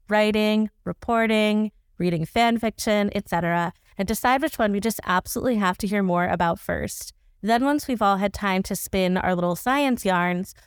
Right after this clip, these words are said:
we reconvene and decide what the weirdest thing we learned this week actually was. Sandra, what's your tease?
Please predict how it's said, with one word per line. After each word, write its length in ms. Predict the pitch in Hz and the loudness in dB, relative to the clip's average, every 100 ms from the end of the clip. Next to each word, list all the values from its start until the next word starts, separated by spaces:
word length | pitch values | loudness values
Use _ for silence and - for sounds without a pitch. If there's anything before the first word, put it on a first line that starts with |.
| _ | _
we 120 | 247 247 | -2 0
reconvene 760 | 294 - 320 240 269 208 175 | 0 0 0 2 2 0 0
and 160 | - 196 | -2 -2
decide 420 | 208 - 190 202 | -4 0 0 0
what 140 | 269 | -2
the 100 | - | 0
weirdest 340 | 262 190 180 - | 0 2 0 -2
thing 140 | 190 | -2
we 140 | 180 175 | -2 0
learned 260 | 170 175 | 0 0
this 160 | 208 - | -2 -2
week 240 | 254 262 - | -4 -4 -2
actually 440 | 180 - - 165 | -2 -2 -6 -4
was. 520 | 160 202 180 156 - - _ _ _ | 0 0 0 -4 -10 -20 _ _ _
Sandra, 460 | - 240 294 - - | -4 0 2 0 -2
what's 220 | - - | -4 -2
your 80 | 247 | -2
tease? 560 | - - 214 - - | -4 -6 -6 -8 -14